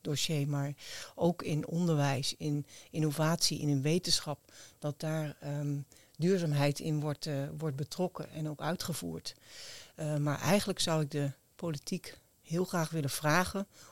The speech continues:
ons te helpen, eh, met wet en regelgeving, eh, te ontwikkelen, waardoor wij de, de muren waar we nou soms tegenaan lopen,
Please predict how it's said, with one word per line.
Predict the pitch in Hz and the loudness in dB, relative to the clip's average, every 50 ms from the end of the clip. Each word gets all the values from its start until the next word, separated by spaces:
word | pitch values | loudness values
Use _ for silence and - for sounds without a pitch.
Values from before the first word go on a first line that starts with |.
| - _ | -20 _
ons | - - 208 226 226 - | 4 6 6 6 6 6
te | - - | 4 4
helpen, | 143 120 135 151 170 196 202 - 233 247 277 - - - - - - - - - - | 4 4 6 6 6 4 2 0 -2 -4 -4 -6 -10 -18 -18 -18 -18 -18 -18 -20 -8
eh, | - 160 156 156 156 156 | -2 0 2 4 4 4
met | 151 147 - 156 151 151 151 - - - - 185 156 | 4 2 2 4 4 4 4 4 0 -4 -4 -4 2
wet | 143 170 180 - | 4 4 4 4
en | - 175 147 | 0 -2 0
regelgeving, | 151 180 202 196 - 165 - - 165 156 147 139 147 147 151 160 | 2 0 0 0 -2 -8 -8 -4 -2 -2 0 0 0 0 0 0
eh, | 156 151 143 143 143 - - - - - _ | -2 -2 -2 -4 -6 -8 -10 -18 -20 -18 _
te | - - | -6 -4
ontwikkelen, | - - 180 147 147 151 170 190 185 - 170 170 185 190 | 0 2 2 4 6 8 8 6 6 4 0 0 0 2
waardoor | 151 151 147 131 151 170 190 190 165 | 4 4 4 4 4 4 2 4 4
wij | 170 165 160 160 | 4 4 4 4
de, | 156 156 139 139 - - - - _ _ | 4 2 0 -2 -6 -12 -20 -20 _ _
de | - 156 | 0 4
muren | 151 160 165 175 190 208 208 202 185 | 6 8 8 8 8 6 6 4 2
waar | 175 165 151 | 0 0 2
we | 143 | 2
nou | 160 160 160 160 156 139 | 2 4 4 4 2 2
soms | - 165 147 - | 0 -2 -4 -6
tegenaan | - - - 131 - 151 - - 156 175 185 175 | -4 -6 -6 -6 -6 -8 -6 -4 -4 -2 -2 -2
lopen, | 180 170 170 160 165 - 160 156 | 0 0 -2 -2 -4 -6 -10 -12